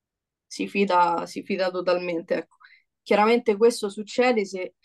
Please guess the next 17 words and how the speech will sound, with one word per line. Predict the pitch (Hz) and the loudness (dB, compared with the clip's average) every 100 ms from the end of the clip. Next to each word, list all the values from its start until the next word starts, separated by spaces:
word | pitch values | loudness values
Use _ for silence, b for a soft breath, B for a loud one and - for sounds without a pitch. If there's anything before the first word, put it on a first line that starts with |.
| b _ _ | b _ _
se | - 202 | -6 -4
riesci | 214 220 240 240 - 214 | 2 4 4 0 -4 -2
a | 202 202 196 202 | 2 2 2 -4
instaurare | 196 196 220 208 226 220 | -8 -8 -6 0 2 2
un | 196 | -2
rapporto, | 190 - 220 220 - 208 202 196 196 196 196 _ _ _ | -8 -4 -2 -2 -4 -4 -2 -2 -2 -2 -4 _ _ _
un | 208 | -4
buon | 208 233 | 0 2
rapporto | 226 - 233 226 214 | 2 2 0 0 -2
con | 208 | 0
l'atleta, | 202 202 220 196 190 180 _ _ _ _ _ _ _ _ _ | 0 2 2 0 -2 -6 _ _ _ _ _ _ _ _ _
perché | 202 208 214 | -10 -4 -4
ci | 196 214 | -2 -2
sono | 202 208 220 | 0 2 4
casi | 220 226 220 | 4 2 0
in | 196 196 | -6 -6
cui | 226 220 220 208 196 | -6 -4 -4 -6 -10